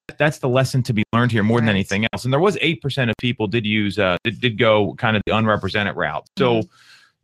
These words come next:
Speaker 1: Kno-, knowing that agent usage is up, especially on the sell side, which, you know, you think about virtual showings and having to do things by video, that was all kind of new last year. Now it's become commonplace. Let's talk about what's going on with buyers and sellers, because this to me is really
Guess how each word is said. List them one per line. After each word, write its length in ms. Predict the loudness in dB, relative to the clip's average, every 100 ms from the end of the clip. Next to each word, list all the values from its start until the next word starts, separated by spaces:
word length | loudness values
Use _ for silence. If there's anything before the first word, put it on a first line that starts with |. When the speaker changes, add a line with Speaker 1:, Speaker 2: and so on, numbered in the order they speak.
| -16 -6
Speaker 1:
Kno-, 220 | 0 0
knowing 360 | 2 2 4 4
that 120 | 4
agent 260 | 2 0 -2
usage 480 | -2 -2 -2 -4 0
is 280 | 0 0 0
up, 200 | 0 -2 -4
especially 260 | -4 -2
on 20 | -4
the 80 |
sell 260 | -2 -2 -2
side, 320 | 0 0 -2 -6
which, 220 | -14 -16 -8
you 60 | -6
know, 60 |
you 80 | -6
think 180 | -6 -4
about 260 | -4 -4 -10 -12
virtual 260 | -12 -10 -8
showings 680 | -4 -4 -2 -4 -4 -6 -10
and 360 | -8 -8 -8 -10
having 260 | -8 -6 -6
to 60 |
do 140 | -6 -6
things 240 | -8 -6
by 140 | -4 0
video, 540 | 2 4 6 6 4
that 100 | 2
was 100 | 0 -4
all 60 | -2
kind 240 | 0 0
of 100 | 2
new 260 | 4 4 4
last 340 | 4 2 -2
year. 80 | -2
Now 160 | 0 0
it's 100 | -2
become 300 | -6 -6 -4
commonplace. 720 | 0 0 0 0 0 0 -6 _ _ _ _ _ _ _ -2
Let's 200 | -2 0
talk 140 | 0
about 160 | 2 2
what's 140 | 2
going 200 | 2 4
on 40 | 4 2
with 60 | 0
buyers 300 | 2 2 -2
and 80 | -4
sellers, 420 | -4 -4 -8 -20 _
because 220 | -4 -2
this 160 | 0 -2
to 100 | 0
me 160 | 0 0
is 140 | 0
really 220 | 0 0